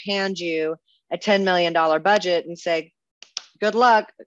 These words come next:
you've got your certification. It doesn't work that way. You still have to have on-the-job training.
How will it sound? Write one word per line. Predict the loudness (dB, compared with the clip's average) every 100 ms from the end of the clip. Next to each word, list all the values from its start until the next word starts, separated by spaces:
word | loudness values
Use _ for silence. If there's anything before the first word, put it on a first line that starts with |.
| _ _ _
you've | -10 -6 0
got | 0
your | 0
certification. | -2 -4 -6 -2 0 0 -4 -8
It | -6
doesn't | -6 -6
work | -4 -4 -2
that | -4
way. | -4 -6
You | -6
still | -2 0
have | -2
to | -2
have | -4 -2
on-the-job | -4 -6 -6 -6 -6
training. | -6 -8 -6 -10 -14